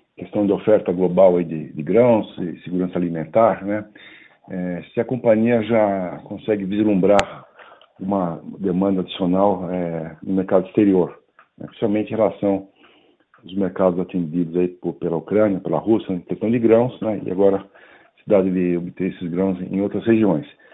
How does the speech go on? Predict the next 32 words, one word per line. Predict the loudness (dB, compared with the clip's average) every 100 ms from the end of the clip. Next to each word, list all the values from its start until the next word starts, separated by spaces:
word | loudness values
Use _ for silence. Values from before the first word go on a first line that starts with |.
| -20 -20 _ _ _
É, | -4 2 4 2 -2 _ -18
a |
segunda | -6 0 4 4 2 0
questão, | -8 -2 0 0 0 -4
né? | -2 -2
Nós | -2 0
vimos | -2 0
também | 0 0
no, | 0 -4 -4
no | -2
AgriShow, | -2 -2 0 4 4 4
né? | -2 -6 _ _ _ _ 0
Parabéns | 2 4 4
aí | 4
pela | 2 2
presença | 2 2 0 -2
da | -6
companhia. | -4 0 2 2 2 0 -10 _ -20 _ _ -6
É | -2
uma | 0 -2 -4
solução | 0 2 2 0 0 0
aí | 0
do, | 0 -2 -2
do | -4
biometano, | 2 2 2 2 4 4 2 -4 -12 _
que | -20 _
são | -10
consorciado | -8 -8 -2 -2 2 4 6 6 2 -10 _ _ _ _ -16
à | -8
geração, | -2 0 0 -2 -2
né, | -2 -2
dos | -6